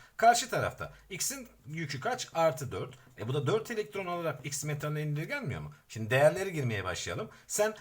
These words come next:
sıfır virgül dört mol demir topladın ama şuraya girmemiz lazım bizim.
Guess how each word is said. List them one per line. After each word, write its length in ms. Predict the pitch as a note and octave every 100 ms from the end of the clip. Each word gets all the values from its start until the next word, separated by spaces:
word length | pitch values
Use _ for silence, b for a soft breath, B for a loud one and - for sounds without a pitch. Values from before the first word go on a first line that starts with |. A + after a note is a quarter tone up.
| B
sıfır 400 | - - A3+ A3
virgül 260 | G#3+ G#3+ G#3
dört 220 | A3+ A3+
mol 200 | G3+ A#3
demir 220 | A#3 B3
topladın 440 | B3 F3 - B2 B2
ama 160 | G#2 G#2+
şuraya 320 | - A#3 C#4
girmemiz 420 | A#3+ F3 C#3 A#2+
lazım 360 | A2 G#2 F#2 F2+
bizim. 300 | B2+ A#3